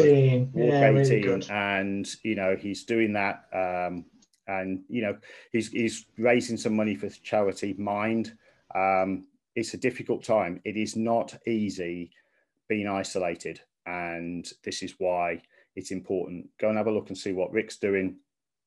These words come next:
Speaker 2: and, uh, you know, we'll have a reach out to Rick, um, as well. But, um, you know, he's, he's raising charity, and he's, he's got a Just Giving page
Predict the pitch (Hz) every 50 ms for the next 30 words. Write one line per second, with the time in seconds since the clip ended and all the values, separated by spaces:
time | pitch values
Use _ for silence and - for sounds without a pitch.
0 | _ _ _ - - - 98 95 90 90 90 87 - - 95 92 90 87 87 87
1 | - - 92 92 92 92 98 98 95 87 90 90 87 90 92 - - 95 90 82
2 | - - - 90 85 85 82 - - - _ _ _ _ _ _ _ _ _ -
3 | 85 82 85 85 82 82 85 85 82 90 90 87 - - 101 98 92 90 82 -
4 | 92 90 - - - - 101 92 90 87 87 92 92 - 101 95 87 90 - -
5 | 95 92 - - - - 110 101 95 90 - 104 113 107 107 90 101 101 95 -
6 | - - 110 98 95 95 - - 98 92 92 90 - - _ - - 98 - -
7 | 104 92 90 90 85 - 104 - - - 92 - 90 87 - 87 85 85 85 82
8 | - -